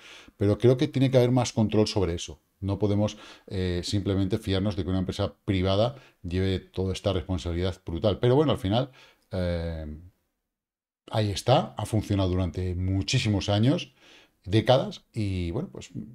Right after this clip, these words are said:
creo que ahí seguirá, seguirá adelante su camino, por supuesto. Y bueno, pues, bienvenido sea. En fin, vamos con un cisne negro, gris o tutti frutti.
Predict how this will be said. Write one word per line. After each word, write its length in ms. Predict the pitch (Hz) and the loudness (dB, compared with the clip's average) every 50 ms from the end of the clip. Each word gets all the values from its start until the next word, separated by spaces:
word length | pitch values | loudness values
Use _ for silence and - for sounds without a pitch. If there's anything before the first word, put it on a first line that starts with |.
| - _ _ _ _ _ _ | -20 _ _ _ _ _ _
creo 260 | _ - 104 113 117 | _ 0 2 2 2
que 120 | - 135 110 | 2 2 2
ahí 160 | 104 113 117 | 2 2 0
seguirá, 640 | - - 120 98 95 90 98 104 - - - - _ _ _ - | 0 0 0 0 0 0 0 0 -2 -2 -8 -20 _ _ _ -18
seguirá 300 | - - 90 87 90 90 | -10 -6 -4 -2 -2 -2
adelante 360 | 90 90 87 87 85 - 107 | -2 -2 -4 -6 -4 -4 -4
su 180 | - - 92 87 | -4 -4 -6 -6
camino, 300 | 87 85 85 87 98 95 | -4 -4 -2 -2 -4 -4
por 120 | 98 92 | -4 -6
supuesto. 500 | - 85 73 87 87 - - 113 113 117 - - - - - - _ _ _ | -6 -6 -6 -6 -8 -6 -6 -6 -6 -6 -10 -18 -20 -20 -20 -20 _ _ _
Y 260 | - 90 82 78 73 | -12 -10 -10 -8 -8
bueno, 180 | 76 113 135 131 - | -10 -10 -12 -14 -18
pues, 420 | - - _ _ - - - _ _ _ _ _ _ _ _ _ _ _ _ _ | -20 -20 _ _ -20 -20 -20 _ _ _ _ _ _ _ _ _ _ _ _ _
bienvenido 440 | - 92 95 90 85 90 92 90 82 | -4 -2 -2 -2 0 0 -2 -2 -2
sea. 240 | - - 85 - - - | -4 -8 -12 -10 0 2
En 120 | 190 185 | 2 4
fin, 460 | 196 247 247 214 196 196 180 170 165 | 6 6 6 8 8 8 6 6 8
vamos 260 | 160 202 214 220 - - | 6 6 6 6 4 4
con 160 | 165 165 170 | 4 4 4
un 280 | 202 214 214 208 190 | 4 4 4 4 4
cisne 600 | - - 208 196 - 190 196 180 180 175 170 151 | 2 2 0 0 0 0 0 2 2 2 2 2
negro, 1300 | 139 139 143 170 180 196 190 180 160 147 139 131 131 127 123 123 120 117 110 107 107 107 104 104 101 98 | 2 4 2 2 2 2 2 2 2 2 2 0 0 -2 -2 -2 -4 -4 -6 -6 -6 -6 -6 -6 -6 -4
gris 920 | 113 139 147 151 156 151 147 147 147 147 139 123 110 - - - - - - | -2 -2 0 0 0 -2 -2 -2 -4 -6 -6 -6 -10 -12 -14 -14 -14 -12 -8
o 100 | - 117 | -6 -4
tutti 220 | 110 143 170 202 180 | -2 0 0 0 2
frutti. 400 | - 226 240 226 - - - | 4 6 6 6 4 2 -4